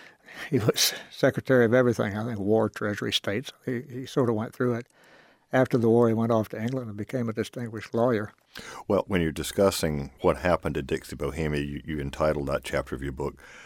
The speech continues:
Speaker 2: The End of an Interlude. And I'm just gonna read the f-, first part of this paragraph 'cause I think it's really kinda significant.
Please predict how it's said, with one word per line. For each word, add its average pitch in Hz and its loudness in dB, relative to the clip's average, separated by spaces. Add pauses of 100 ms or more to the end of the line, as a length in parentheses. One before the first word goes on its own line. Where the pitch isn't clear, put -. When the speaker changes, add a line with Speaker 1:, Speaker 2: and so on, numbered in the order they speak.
(180)
Speaker 2:
The - -2
End 87 2 (320)
of 80 4
an 80 0
Interlude. 76 0 (500)
And 78 2
I'm 85 4
just 82 2
gonna 76 2
read 78 4
the - -10
f-, - -20 (100)
first 82 2
part 76 0
of 67 -8
this 67 -12
paragraph 67 -4
'cause 71 -10
I - -10
think 69 -12
it's - -12 (280)
really 69 -4 (320)
kinda 73 -6
significant. 71 -8